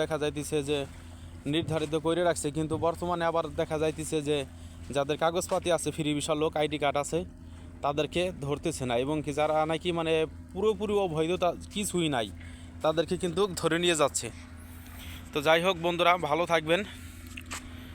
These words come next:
অবশ্যই সতর্কতামূলক ভিডিও আপনারা দেখে শুনে যাচাই বাছাই করে মানে এই দেশে ঢোকার চিন্তা ভাবনা করবেন। দেখা যাইতেছে যে আওড়া কাওড়া এসে বিজনেস করার উদ্দেশ্যে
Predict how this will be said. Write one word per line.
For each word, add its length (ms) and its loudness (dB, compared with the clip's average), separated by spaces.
অবশ্যই 460 2
সতর্কতামূলক 760 2
ভিডিও 280 2
আপনারা 420 4
দেখে 280 2
শুনে 260 2
যাচাই 300 2
বাছাই 380 2
করে 240 4
মানে 220 2
এই 120 -2
দেশে 220 0
ঢোকার 220 2
চিন্তা 260 0
ভাবনা 260 2
করবেন। 320 0
দেখা 220 0
যাইতেছে 380 -2
যে 80 0
আওড়া 220 2
কাওড়া 300 2
এসে 260 -2
বিজনেস 400 -2
করার 240 0
উদ্দেশ্যে 380 -2